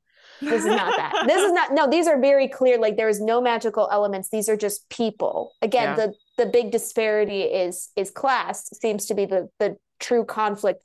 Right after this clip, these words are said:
Speaker 1: that I can tell that is really supported by the text. 'Cause it's not like Bertram ever says Helena is ugly or that, like, she's a bad person. He never says that. It's just class seems to be what's keeping them apart from the text,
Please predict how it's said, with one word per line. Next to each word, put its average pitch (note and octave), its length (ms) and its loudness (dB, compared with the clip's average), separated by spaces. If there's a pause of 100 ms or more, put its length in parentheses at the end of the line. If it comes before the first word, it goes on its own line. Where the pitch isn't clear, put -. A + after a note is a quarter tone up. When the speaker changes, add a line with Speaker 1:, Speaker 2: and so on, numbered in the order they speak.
Speaker 1:
that A3+ 140 0
I B3 140 0
can B3 180 -4
tell G#3+ 160 0
that F#3+ 160 -2
is F#3+ 120 -2
really G#3 200 0
supported G3+ 420 -4
by E3+ 140 -2
the - 120 -10
text. - 280 -6
'Cause B3+ 120 2
it's B3+ 80 -6
not G#4+ 160 2
like A4+ 160 -2
Bertram F#4 400 0 (320)
ever C4 180 0
says C4 220 -2
Helena A#3 360 0
is G#3 240 -2
ugly E4 500 0 (240)
or A3+ 80 0
that, G#3+ 180 2
like, G#3 140 2
she's A3+ 180 -2
a G#3+ 80 4
bad G3+ 440 -2
person. C4+ 500 -2
He D4 220 2
never F#4 240 2
says B3 340 0
that. F3 240 0
It's G#3 140 -2
just - 400 -2 (540)
class A#3+ 540 -2
seems G#3+ 300 -2
to A3 80 -6
be G#3 140 -2
what's G3 540 -2
keeping G#3+ 260 -2
them F3+ 120 -2
apart F3 380 -6
from F3 160 -8
the D#3+ 60 -10
text, - 520 -8